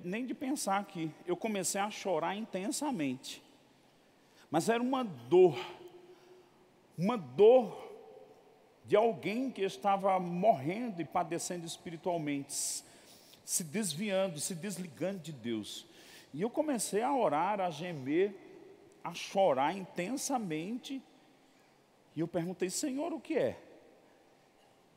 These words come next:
E aí o Senhor me fez olhar novamente aquele rapaz,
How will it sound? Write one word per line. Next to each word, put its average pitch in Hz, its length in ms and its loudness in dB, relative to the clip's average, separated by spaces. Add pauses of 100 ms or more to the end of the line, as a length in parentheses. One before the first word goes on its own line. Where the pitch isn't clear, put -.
(160)
E 127 80 -2
aí 139 80 -2
o 143 60 -8
Senhor 165 260 -4
me 175 100 -4
fez 156 320 -4
olhar 156 340 -2
novamente 151 600 -4
aquele 135 240 -8
rapaz, 113 680 -6